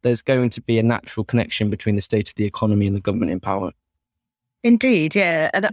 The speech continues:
Speaker 2: just, I just to go back to Labour a little bit. I know, I know you said, and I would broadly agree with it most of the time, that the politician goes on holiday.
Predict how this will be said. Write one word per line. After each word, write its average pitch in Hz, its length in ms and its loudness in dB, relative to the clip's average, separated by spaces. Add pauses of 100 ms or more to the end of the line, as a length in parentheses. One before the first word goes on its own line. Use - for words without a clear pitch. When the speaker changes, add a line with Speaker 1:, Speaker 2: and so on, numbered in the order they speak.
Speaker 2:
just, - 240 -4 (120)
I 202 140 0 (120)
just - 160 -4
to 220 100 0
go 190 200 -2
back - 180 -4
to 170 100 -2
Labour 180 280 4
a 143 40 4
little 139 200 -4
bit. 143 280 -2 (120)
I 196 60 0
know, 220 100 0
I 202 80 -2
know 233 80 2
you 214 40 0
said, 185 220 2
and 170 80 2
I 156 60 0 (100)
would 180 160 0
broadly 185 300 0
agree 185 180 -2
with 170 120 -4
it - 60 -8
most 160 220 0
of 165 60 -2
the - 40 -6
time, 170 200 2
that 151 260 0 (120)
the 151 180 2
politician 156 400 0
goes 143 220 2
on 139 80 0
holiday. 147 420 0